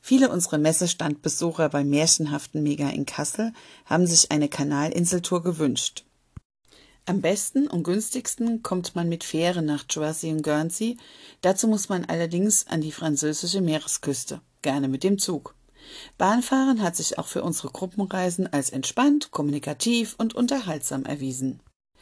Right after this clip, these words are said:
Und heute berichtet die Bahn von einem Test einer neuen Uniform. Blau und Weinrot sollen die neuen Farben werden. Schön, denn auch Kescherreisen hat mit seinem Logo die Farbe Weinrot beziehungsweise Bordeaux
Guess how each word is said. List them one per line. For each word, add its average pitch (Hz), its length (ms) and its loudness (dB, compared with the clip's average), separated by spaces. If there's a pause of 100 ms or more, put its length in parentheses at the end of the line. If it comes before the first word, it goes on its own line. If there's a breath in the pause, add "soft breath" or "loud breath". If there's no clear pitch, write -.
(220 soft breath)
Und 220 200 0
heute 311 180 4
berichtet 208 460 -2
die 156 60 -6
Bahn 180 400 2
von 180 200 -2
einem 147 320 0
Test - 400 -8
einer 175 200 -2
neuen 147 300 0
Uniform. 160 580 -2 (260)
Blau 170 300 4
und - 360 -2
Weinrot 165 680 0
sollen 151 260 0
die 151 100 -2
neuen 147 320 0
Farben 156 400 -6
werden. 127 360 0 (460 loud breath)
Schön, 330 400 2 (120)
denn 151 160 0
auch 139 140 -2
Kescherreisen 170 680 2
hat 160 180 -2
mit - 140 -2
seinem 143 320 0
Logo 165 320 -2
die 170 140 -6
Farbe 135 460 -2
Weinrot 165 600 0
beziehungsweise 147 880 -2 (380 loud breath)
Bordeaux 160 640 6